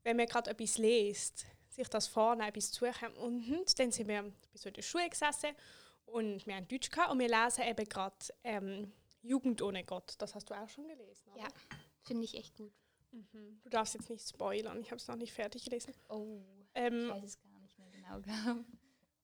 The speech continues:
Speaker 1: Aber, ähm, da geht es auf jeden Fall um einen Lehrer.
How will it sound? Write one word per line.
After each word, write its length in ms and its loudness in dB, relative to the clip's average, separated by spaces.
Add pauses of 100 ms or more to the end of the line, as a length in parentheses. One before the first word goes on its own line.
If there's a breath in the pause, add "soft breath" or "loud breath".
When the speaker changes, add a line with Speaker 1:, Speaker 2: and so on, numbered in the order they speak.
(560)
Speaker 1:
Aber, 480 6
ähm, 480 2 (1200)
da 140 8
geht 200 6
es 120 4
auf 140 4
jeden 200 4
Fall 180 2
um 140 -2
einen 360 -2
Lehrer. 440 2